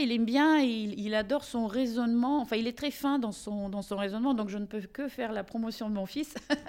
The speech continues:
<laughs> même si, si cela ne se fait pas. Mais, euh, en plus, il a fait un stage, euh, au tribunal administratif, euh, de Montreuil, qui est un tribunal très intéressant pour la fiscalité, puisque la D V N I se déverse sur le tribunal de Montreuil.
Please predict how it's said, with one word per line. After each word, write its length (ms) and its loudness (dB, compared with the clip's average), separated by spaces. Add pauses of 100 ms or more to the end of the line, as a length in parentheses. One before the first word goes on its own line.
(340)
<laughs> 640 -6
même 240 0
si, 260 -8 (480)
si 160 -6
cela 180 -2
ne 60 -2
se 160 -8
fait 200 -12
pas. 340 -4
Mais, 400 -4
euh, 400 -4
en 40 -6
plus, 200 -8
il 100 -4
a 80 0
fait 140 -6
un 100 -4
stage, 380 -4
euh, 380 -6 (220)
au 60 -12
tribunal 380 -10
administratif, 840 -8
euh, 640 -8
de 140 -10
Montreuil, 480 2
qui 80 -4
est 120 -6
un 300 -2
tribunal 320 -8
très 180 -4
intéressant 500 0
pour 160 -2
la 100 -2
fiscalité, 680 -10
puisque 340 -8
la 120 0
D 160 0
V 220 0
N 100 -4
I 120 -2
se 120 -8
déverse 600 -4
sur 420 -4
le 140 -4
tribunal 440 -6
de 60 -8
Montreuil. 500 -8